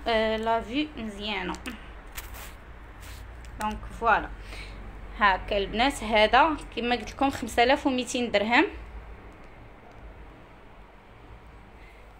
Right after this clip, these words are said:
سلام اختي، ورينا سناسل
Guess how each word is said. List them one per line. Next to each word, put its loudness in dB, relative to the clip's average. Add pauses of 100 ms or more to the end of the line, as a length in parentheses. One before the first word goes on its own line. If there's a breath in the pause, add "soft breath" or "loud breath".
(120)
سلام -4
اختي، -6
ورينا -2
سناسل -8